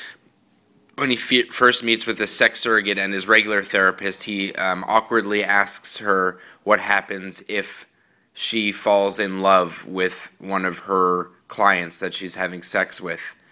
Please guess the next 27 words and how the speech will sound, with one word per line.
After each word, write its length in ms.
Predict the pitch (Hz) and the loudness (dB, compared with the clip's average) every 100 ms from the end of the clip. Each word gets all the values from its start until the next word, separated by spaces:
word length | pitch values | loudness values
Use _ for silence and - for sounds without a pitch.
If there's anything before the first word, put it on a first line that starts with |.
| _ - _ _ | _ -20 _ _
And 200 | 87 85 | -10 -8
he 120 | 92 | -6
says 520 | 90 101 92 87 - | 0 2 2 0 -6
he's 260 | - 101 90 | -8 -12 -4
not, 380 | 101 92 - - _ _ _ - | 2 2 2 -12 _ _ _ -16
he 120 | 113 123 | -6 2
doesn't 220 | 139 123 | 4 4
mean 160 | 113 | -2
him, 540 | 101 117 113 90 80 82 _ _ _ _ | 0 4 6 4 0 -16 _ _ _ _
but 320 | 98 92 90 | 2 4 2
what 160 | 101 101 | 0 -2
would 140 | 98 | 0
happen? 320 | 95 95 90 90 | 0 0 0 0
So 180 | 110 | 2
obviously 720 | 101 110 101 107 98 104 98 95 | 4 4 4 0 -2 -2 -4 -4
he 280 | - 104 101 | -10 -10 -8
assumes 480 | 98 - 98 98 90 | -6 -6 -6 -6 -6
that 200 | 92 90 | -6 -6
<laughs> 80 | - | -8
this 160 | 90 | -6
woman's 320 | 101 98 104 | -6 -6 -8
gonna 180 | - 95 | -6 -6
fall 260 | - 92 90 | -4 -2 -2
in 100 | 87 | -2
love 160 | 85 80 | -4 -4
with 160 | 85 | -8
him. 240 | 90 85 | -8 -10